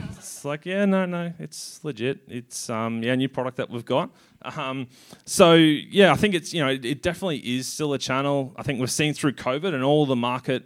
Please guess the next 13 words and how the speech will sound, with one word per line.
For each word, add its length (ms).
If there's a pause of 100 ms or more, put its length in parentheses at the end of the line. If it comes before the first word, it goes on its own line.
(160)
research 760
that 200
was 160
done 200
through 220
covid 420 (420)
highlighted 420
that 160
T 220
V 180
is 100
still 220
critical 640